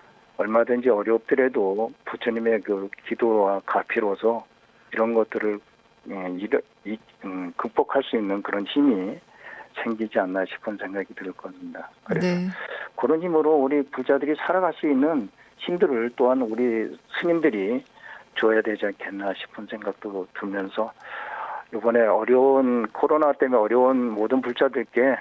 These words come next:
Speaker 1: 다시 한번 스님으로서 열심히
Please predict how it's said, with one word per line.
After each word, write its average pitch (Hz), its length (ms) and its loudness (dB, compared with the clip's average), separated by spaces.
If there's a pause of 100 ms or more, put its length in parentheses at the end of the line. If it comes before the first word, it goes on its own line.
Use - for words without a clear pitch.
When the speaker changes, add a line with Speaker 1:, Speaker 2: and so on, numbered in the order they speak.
(760)
Speaker 1:
다시 104 220 -6
한번 110 520 0 (240)
스님으로서 123 840 2 (220)
열심히 101 480 -2